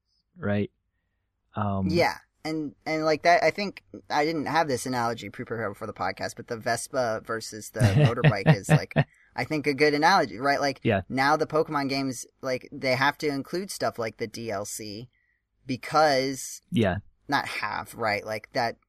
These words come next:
Speaker 2: suggests that, oh, it's out of, it's out of their hands. They, they have to
Speaker 1: Yeah, yeah,
Speaker 2: do
Speaker 1: yeah.
Speaker 2: stuff that people don't like. But, like, the, the reason that this pressure exists now where it didn't before
Speaker 1: Yeah.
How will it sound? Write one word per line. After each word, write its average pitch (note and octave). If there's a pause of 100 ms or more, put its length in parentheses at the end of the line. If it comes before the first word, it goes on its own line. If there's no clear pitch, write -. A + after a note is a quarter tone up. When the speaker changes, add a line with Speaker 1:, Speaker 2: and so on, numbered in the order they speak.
(160)
Speaker 2:
suggests -
that, G#2+
oh, A#2+
it's A2+
out A2
of, B2+
it's -
out A2+
of B2
their D#3
hands. D3
They, B2
they A#2+
have A2
to C#3
Speaker 1:
Yeah, C3+
yeah, A#2
Speaker 2:
do A2+
Speaker 1:
yeah. G#2+
Speaker 2:
stuff C3
that C3+
people C#3
don't D3
like. D#3+ (220)
But, E3
like, E3
the, E3
the E3
reason G3
that D#3
this D3
pressure A3+
exists C3
now C3
where A#2+
it A#2+
didn't E3
before G2+ (160)
Speaker 1:
Yeah. G#2